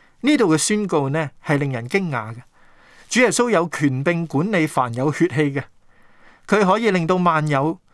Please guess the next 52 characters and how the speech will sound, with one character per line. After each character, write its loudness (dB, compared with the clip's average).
同 0
每 4
一 2
個 0
人 0
向 -2
佢 -2
屈 -6
膝 0
跪 -6
拜， -12
佢 4
可 4
以 2
使 2
我 2
哋 2
全 0
部 2
都 2
降 -4
服 -6
喺 -4
佢 -6
之 -6
下， -10
個 2
個 0
都 0
要 -4
聽 -6
話。 -14
雖 0
然 0
主 -2
耶 4
穌 2
有 2
權 -4
柄 0
去 2
管 -2
理 2
凡 -2
有 -6
血 -8
氣 -10
嘅， -16
但 0
係 0
佢 -2
卻 -4